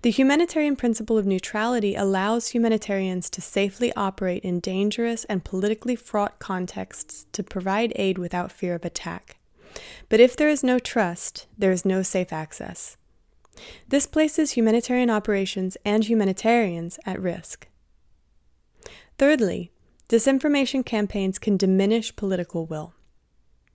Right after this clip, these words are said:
Disinformation campaigns often target the general public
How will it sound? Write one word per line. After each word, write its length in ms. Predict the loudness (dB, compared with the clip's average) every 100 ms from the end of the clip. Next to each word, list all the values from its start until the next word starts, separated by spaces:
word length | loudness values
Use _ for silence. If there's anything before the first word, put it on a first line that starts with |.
| _ -20 -20 _
Disinformation 760 | 2 4 2 2 0 0 -2
campaigns 520 | -2 -4 -4 -4 -6 -2
often 420 | -2 -2 0 -2
target 520 | -2 -2 -2 -2 -2
the 80 | -2
general 340 | -2 0 -2
public 640 | -4 -2 -2 -2 -8 -10